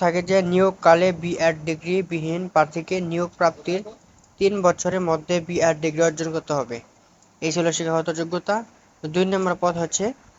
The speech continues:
সহকারী শিক্ষক ইসলাম ধর্ম ও নৈতিক শিক্ষা। ক নম্বর গ্রে-, গ্রেড এক দশ ষোলো হাজার থেকে আটত্রিশ হাজার ছয়শো চল্লিশ টাকা। উম,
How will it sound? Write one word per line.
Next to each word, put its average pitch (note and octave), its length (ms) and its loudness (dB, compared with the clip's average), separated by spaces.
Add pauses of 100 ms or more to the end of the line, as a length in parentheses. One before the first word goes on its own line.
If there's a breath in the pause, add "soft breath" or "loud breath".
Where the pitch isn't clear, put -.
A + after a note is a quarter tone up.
(200)
সহকারী F3 500 4 (600)
শিক্ষক D#3+ 420 -2 (460)
ইসলাম F3 300 2 (100)
ধর্ম E3 180 0 (140)
ও - 20 4 (460)
নৈতিক E3 360 0
শিক্ষা। C#3+ 280 -6 (720)
ক - 20 -2 (160)
নম্বর E3+ 280 2 (640)
গ্রে-, F#3 280 4 (160)
গ্রেড F3+ 200 4 (100)
এক F#3+ 60 0 (260)
দশ E3+ 180 8 (160)
ষোলো F#3 260 2
হাজার F3+ 240 0
থেকে F#3 200 -2
আটত্রিশ F#3+ 320 2
হাজার F3 220 2
ছয়শো F3 300 -2
চল্লিশ F#3 300 -4
টাকা। F3+ 180 0 (120)
উম, D#3 1000 -6